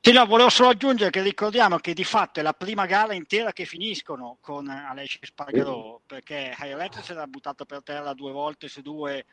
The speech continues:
Speaker 1: nei primissimi giri, e quindi, voglio dire, anche tutta questa esperienza con questa moto nuova, l'avevano finito una gara con Smith, ma con tempi molto lenti. Insomma, io credo che questa Gran Premio dia all'Aprilia ulteriori dati su cui lavorare e avere quella base per poi essere competitivi ovunque.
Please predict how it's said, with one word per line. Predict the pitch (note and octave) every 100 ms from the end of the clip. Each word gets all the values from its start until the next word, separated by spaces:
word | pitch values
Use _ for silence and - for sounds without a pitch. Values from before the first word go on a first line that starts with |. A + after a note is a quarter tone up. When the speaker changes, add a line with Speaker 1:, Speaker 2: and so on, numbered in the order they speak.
| _ _
Speaker 1:
nei | C#3
primissimi | C#3 D3 D#3+ D3+ D3+ D3+
giri, | D#3+ C#3+ A#2 A#2 - _ _ _
e | E3 D3+ C#3
quindi, | G3+ G#3+ F3
voglio | D#3 D#3 E3
dire, | F3+ F3+ - D#3+ C#3+ C#3 - _
anche | D3 D3+ E3
tutta | - F#3+ E3
questa | G3 E3+ -
esperienza | E3 - E3 F3 F#3 D3+ D3+
con | D3+
questa | D3 D#3+ -
moto | D#3+ E3 E3
nuova, | E3+ G3 D3
l'avevano | C3 C#3 C#3+
finito | C#3+ D3 D#3+ D#3
una | D3+
gara | D#3+ D#3
con | D#3
Smith, | B2+ D3+ F#3 -
ma | C3 B2
con | B2+ A#2+
tempi | C3+ C3+ C3
molto | C#3 C3+ D3
lenti. | C#3+ C3+ - E3 F#3+ _ _ _ _
Insomma, | - C3
io | C3+ F#3
credo | F#3+ E3
che | C#3+ D3+ C#3+ - _ _ _
questa | E3+ E3+ - F3+
Gran | E3 G3 G3
Premio | F#3+ F#3 F#3 G3+ G#3+ E3+ _
dia | _ B2+ E3 F3+
all'Aprilia | E3+ F3 E3 F3+ G3+
ulteriori | E3+ D3+ - E3+ E3+ F3
dati | D#3+ D#3+ E3 F#3+
su | - -
cui | D#3
lavorare | D3+ C#3+ D#3+ D3 D#3+ E3+ F3
e | C3 C3 D3+ B2+ B2
avere | A#2+ B2+ C#3+
quella | C#3 C3 F3
base | C#3 C3 D#3+
per | B2 A2
poi | - B2+
essere | C3 - C#3
competitivi | B2 - A#2+ B2 C3
ovunque. | A#2+ A#2+ A2 _